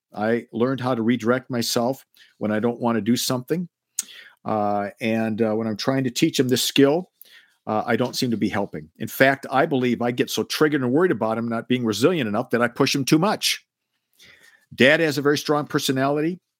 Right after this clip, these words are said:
Our son usually responds better to the expectations of his father, but he works a lot. Most of the time, it's just me with them.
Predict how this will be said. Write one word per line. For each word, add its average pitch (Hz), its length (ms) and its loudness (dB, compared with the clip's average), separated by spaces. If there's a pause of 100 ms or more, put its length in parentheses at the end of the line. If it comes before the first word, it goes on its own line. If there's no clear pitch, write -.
(220)
Our 101 140 -6
son 131 260 -2
usually 127 260 0
responds 120 440 -4
better 123 280 0
to 131 60 -8
the 123 80 -2
expectations 117 720 -4
of 104 80 -4
his 104 140 -4
father, 139 420 0
but 110 140 -4
he 101 80 -2
works 123 320 0
a 143 40 0
lot. 123 340 -2 (180)
Most 110 240 -4
of 113 80 -6
the - 40 -12
time, 117 200 -2
it's 98 80 -6
just - 200 -6
me 110 160 0
with 117 180 -4
them. 92 280 -6